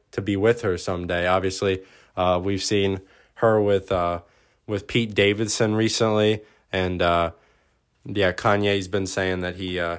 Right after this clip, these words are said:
he still wants to be with Kim, he still loves Kim, and, uh, that obviously he hasn't seen any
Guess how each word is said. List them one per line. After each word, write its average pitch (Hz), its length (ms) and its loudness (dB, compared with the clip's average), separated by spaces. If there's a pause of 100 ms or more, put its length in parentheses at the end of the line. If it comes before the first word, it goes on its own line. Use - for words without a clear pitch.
(220)
he 104 140 -12
still 104 200 -2
wants 101 280 -2
to 107 80 -6
be 101 180 -4
with 98 160 -4
Kim, 101 240 -4
he 98 120 -6
still 95 220 -4
loves 95 300 0
Kim, 101 520 -2
and, 87 360 -6
uh, 85 240 -2 (640)
that 85 340 -2
obviously 90 460 -6
he 92 60 -8
hasn't 90 340 -4
seen 92 260 -4
any 90 380 -2